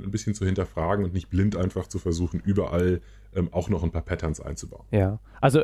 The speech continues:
Speaker 2: insbesondere lohnt sich's eben auch, wenn man in einer bestimmten Domäne unterwegs ist, sich die Patterns in dieser Domäne, also für Telekom-Systeme oder für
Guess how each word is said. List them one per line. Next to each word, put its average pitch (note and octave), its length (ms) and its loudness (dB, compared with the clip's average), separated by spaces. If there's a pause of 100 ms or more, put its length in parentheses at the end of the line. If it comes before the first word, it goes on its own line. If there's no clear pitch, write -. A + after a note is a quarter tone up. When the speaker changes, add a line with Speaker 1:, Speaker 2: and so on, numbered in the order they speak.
(120)
Speaker 2:
insbesondere D3 720 6
lohnt C3 240 6
sich's B2 160 2
eben B2 260 4
auch, A#2 260 6
wenn A#2 120 6
man A#2 80 8
in A#2 120 6
einer A2+ 80 8
bestimmten A#2 400 0
Domäne A#2 480 6
unterwegs A2 640 4
ist, G#2+ 240 2
sich - 220 0
die A#2 140 4
Patterns A#2+ 400 4
in A#2+ 80 4
dieser A#2+ 240 6
Domäne, A2+ 380 6
also G#2+ 120 6
für A2 100 0
Telekom-Systeme A2 1200 6
oder A2 380 6
für G#2+ 680 6